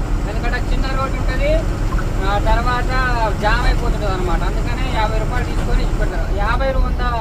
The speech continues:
ఏం కాదులే, కానీ ఐదు వందలు, వెయ్యి రూపాయలు అది ఆడికి వెళ్ళి తెచ్చిస్తావు. ఐదు వందలు అంటే దగ్గర దగ్గర రెండు మూడు రోజులు తినొచ్చు కూరగాయలు, బియ్యం కొనుక్కోవాలి. అట్లా ఉంది. మన కాడనేమో ఏ పోలీసు అయినా సప్పుడే చేయడు. ఆ బయట వచ్చి "భయ్యా,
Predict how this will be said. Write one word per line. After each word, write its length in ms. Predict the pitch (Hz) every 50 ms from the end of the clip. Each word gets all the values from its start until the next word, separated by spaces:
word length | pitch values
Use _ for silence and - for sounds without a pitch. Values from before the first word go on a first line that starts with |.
| 220 220 - - - - - - - - - - 214
ఏం 140 | 220 226
కాదులే, 240 | 226 214 226 220 220
కానీ 220 | 214 214 220 214 214
ఐదు 200 | 208 214 214 214
వందలు, 240 | 214 220 226 226
వెయ్యి 200 | 226 226 214 214
రూపాయలు 220 | 208 208 - - -
అది 160 | - 208 196
ఆడికి 260 | - - - - -
వెళ్ళి 180 | - - - -
తెచ్చిస్తావు. 360 | - - - - 220 214 - - - - - - - - - - - - - - - - - - - - - - 180 202
ఐదు 120 | 196 208
వందలు 260 | - 208 220 240 226
అంటే 220 | 233 240 233 240 -
దగ్గర 260 | - 220 214 - 170
దగ్గర 260 | - - - - -
రెండు 140 | 165 - -
మూడు 180 | - - - -
రోజులు 440 | 202 196 - - 143 139 135 - - - - - - -
తినొచ్చు 560 | 175 151 - - - - - - - - -
కూరగాయలు, 380 | 208 208 208 214 208 214 202
బియ్యం 300 | 185 190 208 208 208 208
కొనుక్కోవాలి. 380 | 202 196 190 - - - - - - - - - - - - - - - - - - - - - - - - - - -
అట్లా 220 | - - - - -
ఉంది. 260 | - - - - - - - -
మన 120 | 208 214
కాడనేమో 760 | 220 - 226 233 240 240 254 262 262 247 247 247 247 247 254
ఏ 300 | 247 233 233 240 240 247
పోలీసు 360 | - - - - - - - -
అయినా 360 | - - - - - - 214
సప్పుడే 420 | - - - 240 - - 208 180
చేయడు. 480 | 180 214 202 - - - - - - - - - - - - - - - - - -
ఆ 80 | 160 165
బయట 260 | - 175 208 220 233
వచ్చి 320 | - - 254 233 - - -
"భయ్యా, 520 | 214 214 220 226 226 226 226 220 214 214